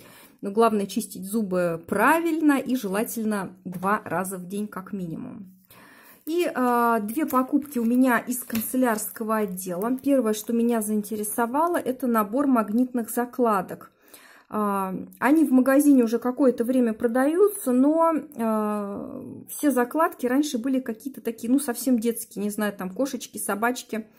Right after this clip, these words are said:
Поэтому, в общем-то, взгляд на них не останавливался. А эти, э, коллекция этих закладок называется «Импрессионизм». Мне показались очень такие интересные, взрослые. И я купила. Упаковка стоит пятьдесят пять рублей, здесь четыре штуки.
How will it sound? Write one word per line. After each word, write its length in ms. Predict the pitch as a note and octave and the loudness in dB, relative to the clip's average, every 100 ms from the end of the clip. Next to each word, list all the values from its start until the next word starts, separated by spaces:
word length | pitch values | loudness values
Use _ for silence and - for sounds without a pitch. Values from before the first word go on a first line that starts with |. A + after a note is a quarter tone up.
| - - - - | -20 -20 -20 -8
Поэтому, 320 | A3+ B3 G#3+ | -6 -4 -4
в 40 | A3 | -6
общем-то, 380 | - A3 - | -6 -10 -8
взгляд 420 | G3 F#3+ G3+ B3 A#3+ | -10 -6 -2 -2 0
на 80 | |
них 200 | G#3 A#3+ | 0 0
не 120 | A#3 A3 | -2 -4
останавливался. 960 | - A3 A3 F#3+ F#3 F3+ F3+ F3+ G3+ - | -4 -4 -2 -2 -6 -8 -8 -8 -6 -2
А 120 | A3+ | 0
эти, 360 | D4 E4 - | 0 -2 -4
э, 580 | D4 B3+ A3 - G3+ G#3 | 0 0 -2 -4 -6 -4
коллекция 600 | G3 A#3 A3 - - G#3 | -2 0 0 -4 -8 -6
этих 320 | G3 A3 G3 F#3+ | -2 -4 -4 -6
закладок 520 | G3+ G3+ G#3 F#3+ F#3+ | -6 -2 -4 -4 -8
называется 480 | F#3 G3 F#3+ F#3 F3+ | -8 -6 -4 -4 -8
«Импрессионизм». 880 | F#3 F3+ - G#3+ G#3 B3 D#4 C#4+ | -8 -10 -6 -2 0 2 2 0
Мне 180 | A3 G3+ | 0 -2
показались 560 | G3+ G#3 G#3 G#3+ F#3+ F#3+ | -6 -4 -4 -2 -4 -6
очень 260 | G3+ F#3+ | -8 -8
такие 320 | F#3 F#3 - G3 | -10 -10 -8 -6
интересные, 640 | - G#3+ B3 D#4+ B3 A3+ | -2 0 0 2 2 2
взрослые. 880 | G#3+ G#3+ B3 C#4+ C#4+ C4 B3 B3 - - - - - | 2 0 0 0 0 -2 0 -2 -8 -20 -18 -18 -6
И 80 | B3+ | 0
я 140 | B3+ | 0
купила. 480 | C4 B3+ - G#3+ F#3+ | 0 -4 -2 -4 -2
Упаковка 520 | G#3 B3+ B3+ A#3 G#3 | 0 0 2 0 -2
стоит 340 | - A#3 G#3+ | -4 -2 -2
пятьдесят 500 | G#3+ G3 A3 - G#3 | -6 -8 -6 -2 -4
пять 240 | - G3+ G#3+ | -2 -6 -4
рублей, 340 | A3 C4 F4 | -4 -2 -2
здесь 200 | D4+ G#3+ | -2 -6
четыре 420 | - G#3+ A#3 G3 | -10 -8 -6 -4
штуки. 580 | G3+ - E4 E4 D4 C#4 | -6 -6 -6 -4 -2 -2